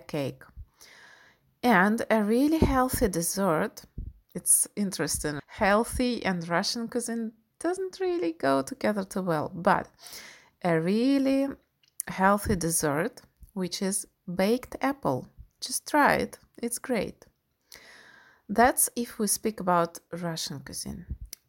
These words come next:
But Russian cuisine is not the only one you can try in Russia. Russians absolutely adore Georgian cuisine as a legacy of the U S S R.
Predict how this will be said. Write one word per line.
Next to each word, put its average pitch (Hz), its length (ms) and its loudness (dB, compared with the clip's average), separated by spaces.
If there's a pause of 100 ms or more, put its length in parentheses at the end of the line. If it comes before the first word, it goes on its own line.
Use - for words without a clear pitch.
(200)
But 190 400 2 (320)
Russian 220 380 -2
cuisine 311 400 0
is 226 180 -2
not 254 300 2
the 233 220 2
only 202 300 2
one 180 380 0
you 247 100 -2
can 196 200 -4
try 208 280 0
in 196 120 0
Russia. 170 400 -6 (800)
Russians 233 640 2 (100)
absolutely 185 800 0
adore 165 500 2
Georgian 160 640 -4
cuisine 160 480 -8 (340)
as 165 160 -4
a 170 60 0
legacy 190 500 0
of 175 140 -2
the 180 100 -2
U 175 160 -2
S 170 200 -4
S - 160 0
R. 147 260 -4